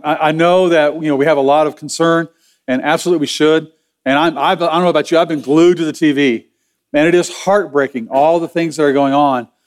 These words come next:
But we just have to know and understand that God is at work in these things, and that God has a purpose for these things, and that the, uh, this era of human history is kind of winding down.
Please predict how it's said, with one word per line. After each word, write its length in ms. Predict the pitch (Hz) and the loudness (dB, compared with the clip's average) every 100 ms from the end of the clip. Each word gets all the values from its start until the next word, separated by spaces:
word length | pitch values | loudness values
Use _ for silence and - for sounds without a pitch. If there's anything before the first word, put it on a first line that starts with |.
| _ _ - | _ _ -2
But 60 | |
we 100 | 147 | 0
just 120 | 180 | 2
have 180 | 202 190 | 0 -2
to 80 | 196 | -2
know 260 | 170 180 190 | 0 2 2
and 120 | 190 | 0
understand 600 | 180 165 - 165 165 151 | -4 -4 -2 0 2 0
that 140 | 139 | 0
God 240 | 143 151 165 | 2 2 0
is 100 | 147 | -2
at 140 | 131 | -2
work 320 | 127 165 170 | 0 0 0
in 80 | 147 | -2
these 260 | 143 131 - | -4 -4 -4
things, 320 | 139 143 131 | -2 0 -2
and 80 | 135 | -4
that 140 | 131 | 0
God 140 | 143 | 0
has 80 | 143 | 0
a 60 | 123 | -2
purpose 360 | - 196 165 | -2 -2 -2
for 160 | - 127 | -6 -4
these 220 | 123 123 | -4 -4
things, 420 | - 123 123 123 - _ _ _ - | -4 -2 -2 -6 -12 _ _ _ -2
and 100 | 147 | 0
that 240 | 165 160 | 0 0
the, 220 | 165 160 156 | 2 2 4
uh, 140 | 147 - _ - | 2 -2 _ -6
this 160 | 160 - | -6 0
era 360 | 190 196 214 214 | 2 4 4 2
of 240 | 196 170 | 2 0
human 280 | 156 220 202 | 0 0 0
history 600 | 170 208 - 170 139 127 _ _ _ | 0 -2 -2 0 0 -2 _ _ _
is 240 | 151 160 160 | 2 2 2
kind 260 | 196 208 | 0 0
of 160 | 208 - _ _ | 0 -4 _ _
winding 800 | - 123 123 160 190 208 208 202 | -12 -2 2 2 2 0 0 0
down. 500 | 170 170 208 202 - | 2 2 2 0 -2